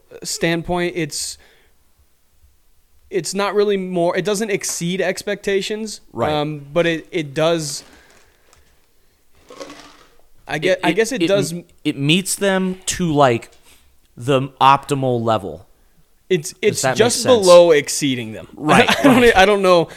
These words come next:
Speaker 1: I don't know what that level is, but I, I mean, I think it does a good job.
Speaker 2: My expectations
Speaker 1: Um,
Speaker 2: were met, and I wasn't disappointed by that. Does that,
Speaker 1: yeah,
Speaker 2: like,
Speaker 1: yeah,
Speaker 2: yeah,
Speaker 1: I think,
Speaker 2: I
Speaker 1: I
Speaker 2: think
Speaker 1: think
Speaker 2: that,
Speaker 1: that's a great,
Speaker 2: yeah.
Speaker 1: yeah, great way of putting it.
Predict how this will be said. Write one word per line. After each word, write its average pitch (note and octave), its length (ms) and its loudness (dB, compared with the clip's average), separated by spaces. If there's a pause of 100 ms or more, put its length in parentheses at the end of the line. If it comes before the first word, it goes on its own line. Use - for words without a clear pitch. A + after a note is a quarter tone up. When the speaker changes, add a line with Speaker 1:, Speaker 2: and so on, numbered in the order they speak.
(140)
Speaker 1:
I F#3 40 -4
don't G3 100 2
know F3+ 80 2
what D#3+ 240 0
that C#3+ 180 2
level C3 340 -4
is, B2+ 160 -6
but E3+ 160 -4
I, F#3 160 -2 (100)
I G3+ 60 -2
mean, A#3+ 300 -6 (220)
I F3+ 140 -4
think A3 260 -8
it F#3+ 140 -14
does E3 220 -4
a F3+ 60 -8
good E3 180 -8
job. C#3+ 380 -4
Speaker 2:
My D3+ 120 0
expectations C#3 640 -6
Speaker 1:
Um, D#3+ 40 -6
Speaker 2:
were D#3+ 60 -4
met, C3 360 -2
and C#3 80 -6
I C3 100 -2
wasn't B2+ 380 -2
disappointed G2+ 560 -8
by E2 160 -14
that. E2 220 -20 (760)
Does C3+ 120 -10
that, E3+ 180 -2
Speaker 1:
yeah, A3 100 4
Speaker 2:
like, F3 220 -2
Speaker 1:
yeah, G3 320 -2
Speaker 2:
yeah, F#3+ 160 2
Speaker 1:
I - 20 0
think, - 220 -4 (100)
Speaker 2:
I - 60 -8
Speaker 1:
I - 60 -2
Speaker 2:
think F3 100 0
Speaker 1:
think E3 80 0
Speaker 2:
that, C3+ 60 0
Speaker 1:
that's D3 180 -4
a - 20 -8
great, C#3+ 360 -4 (240)
Speaker 2:
yeah. B2+ 180 -8
Speaker 1:
yeah, A2+ 60 -8
great C#3 220 -6
way C3 140 -4
of B2 140 -10
putting B2 260 -10
it. A#2+ 180 -12